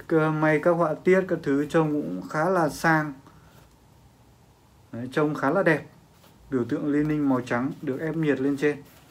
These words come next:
Tiếp theo là chúng ta cùng, à, chúng ta cùng xem cái dòng đế đây, đế cao su.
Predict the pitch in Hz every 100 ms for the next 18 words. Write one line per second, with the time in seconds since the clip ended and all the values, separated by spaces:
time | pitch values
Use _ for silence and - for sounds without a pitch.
0 | - - _ - - - - - 190 180
1 | 165 147 143 139 160 156 151 147 139 135
2 | 127 123 120 117 - - _ - - -
3 | - - - 127 147 139 139 135 160 156
4 | 147 151 143 135 135 151 160 151 - 135
5 | 135 143 147 143 165 147